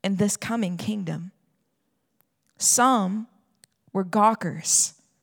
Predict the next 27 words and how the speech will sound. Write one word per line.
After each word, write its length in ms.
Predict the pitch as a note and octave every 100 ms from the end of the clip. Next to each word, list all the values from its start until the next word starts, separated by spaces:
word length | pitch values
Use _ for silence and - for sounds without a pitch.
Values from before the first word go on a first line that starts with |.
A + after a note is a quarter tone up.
| _ _ _ _ - -
He 100 | C4+
called 420 | - - A#3+ G#3+
them 220 | A3 G3+
children 560 | G3 - B3+ C4 A3 F#3+
of 140 | E3
snakes 840 | - - G#3+ F#3 - - - - - _ _ _ _ -
and 100 | A#3 -
ordered 360 | A3+ B3 C#4+ A#3
them 220 | B3+ A#3+
to 140 | -
change 760 | G3+ - - A#3 C4+ D4 D4 C4+
the 100 | A3+
way 440 | G3 G#3+ G#3+ A3
they 160 | G3 F#3
lived. 540 | E3 F#3+ D#3+ D3 - - _ _ _ _ _ _ _ _ _ _ _ _ _ - -
He 140 | C#4
called 400 | - - C#4 D4+
them 200 | B3 A3+
to 140 | G#3 A3+
give 260 | F3+ A#3+ A#3+
up 260 | A#3 - -
anything 640 | B3 C4 B3+ - G#3 F3+
that 140 | F#3+
was 200 | - G#3 -
keeping 500 | - C4 B3+ C#4+ C4
them 180 | A#3+ A#3+
from 220 | A3